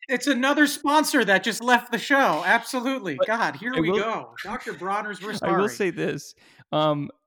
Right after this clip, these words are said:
Speaker 2: eh, since TikTok's emergence in my life, um, I didn't
Speaker 1: Mm-hmm.
Speaker 2: realize that all natural didn't totally mean, um,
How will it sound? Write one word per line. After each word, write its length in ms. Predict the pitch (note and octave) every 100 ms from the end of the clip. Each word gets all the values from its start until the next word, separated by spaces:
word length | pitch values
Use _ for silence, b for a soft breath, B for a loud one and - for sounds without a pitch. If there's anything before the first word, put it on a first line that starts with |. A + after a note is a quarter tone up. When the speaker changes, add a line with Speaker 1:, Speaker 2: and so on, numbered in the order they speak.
| _
Speaker 2:
eh, 120 | - -
since 480 | - - F#3 - - _
TikTok's 680 | - C#3+ - B2 A#2 - -
emergence 400 | C3+ C#3+ C3+ C3
in 100 | C3
my 200 | B2 D3
life, 320 | C#3 G#2 - - _ _ b b b
um, 280 | B2+ A#2+ A#2 - -
I 120 | C3+ C#3+
didn't 280 | C#3+ C3+ A#2+
Speaker 1:
Mm-hmm. 60 |
Speaker 2:
realize 720 | C3 C3 B2 A#2+ A#2+ A#2+ - - _ -
that 120 | C3
all 140 | C#3 C#3
natural 500 | C3 B2+ - B2 A#2
didn't 380 | B2+ A#2+ B2
totally 640 | - - C3+ C#3 C3+ B2+ A#2
mean, 540 | A#2+ A#2+ A2+ A2 A2+ _ _ _ -
um, 400 | A#2 G#2+ G#2+